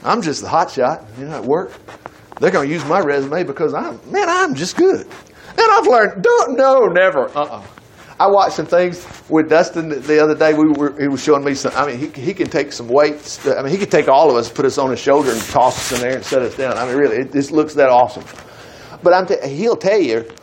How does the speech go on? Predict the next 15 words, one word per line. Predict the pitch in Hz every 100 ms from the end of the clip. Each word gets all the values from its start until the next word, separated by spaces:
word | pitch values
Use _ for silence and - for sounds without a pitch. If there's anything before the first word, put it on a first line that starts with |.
| -
right | - 156 156
now, | 185 170 135 -
it's | 151 -
the |
strength | 123 - 165 156
of | 139
the | 143
Lord. | 190 127 - - - - - - -
It | 160
is. | 196 165 - - - - _ - - - - - -
And, | 135 131
uh, | 127 110 98 98 - - _ - -
people | 170 202 170 151
watch | 175 170
him, | - 180 190 202